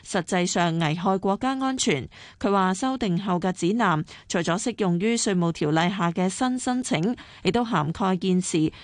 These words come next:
已獲確認豁免繳稅資格嘅所有慈善團體。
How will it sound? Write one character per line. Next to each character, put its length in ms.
已 120
獲 200
確 240
認 300
豁 120
免 260
繳 140
稅 280
資 200
格 100
嘅 60
所 260
有 220
慈 180
善 220
團 220
體。 340